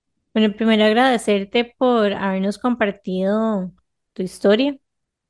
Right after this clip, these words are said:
porque vas a convertirte en alguien que vos posiblemente, o te estás convirtiendo en alguien que a vos posiblemente te hubiera ayudado mucho escuchar. Entonces quería darte las gracias por eso. Quería también reflexionar del hecho de que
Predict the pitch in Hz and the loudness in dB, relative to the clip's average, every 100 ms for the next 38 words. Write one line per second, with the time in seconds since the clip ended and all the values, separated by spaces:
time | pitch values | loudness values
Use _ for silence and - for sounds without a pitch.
0 | _ - 196 190 196 185 180 175 175 175 | _ 0 0 0 -2 0 2 2 0 -2
1 | 196 196 214 226 202 180 - 196 190 196 | -2 -2 -2 -2 -2 -6 -4 -4 -2 -4
2 | 190 196 202 - 180 170 226 - 190 185 | -2 -4 -6 -6 -4 -4 -8 -6 -6 -4
3 | 196 214 214 202 208 202 220 208 196 208 | -6 -4 -2 -2 -4 -2 -2 0 -2 -6
4 | 214 202 220 226 233 202 202 196 196 196 | -10 -4 -2 0 0 0 0 0 0 0
5 | 214 208 180 175 - 185 185 180 180 185 | -2 -2 -4 -4 -8 -8 -6 -4 -6 -8
6 | 180 180 170 170 180 175 170 175 180 175 | -8 -4 -2 -4 -4 -4 -4 -4 -6 -6
7 | 190 214 - _ _ _ _ _ - - | -8 -10 -12 _ _ _ _ _ -6 -4
8 | - - 170 214 214 196 - 185 190 190 | -6 -4 -4 -4 -8 -6 -2 2 4 4
9 | 180 202 208 196 175 175 185 - 196 208 | 2 0 2 2 0 -4 -6 -4 -2 -2
10 | 226 233 240 _ - 196 208 214 226 247 | -2 -6 -8 _ 2 2 4 2 2 2
11 | 262 254 196 180 175 185 196 208 208 226 | 0 0 -4 -2 -4 -2 -2 -2 -2 -2
12 | 220 214 180 | -2 -4 -8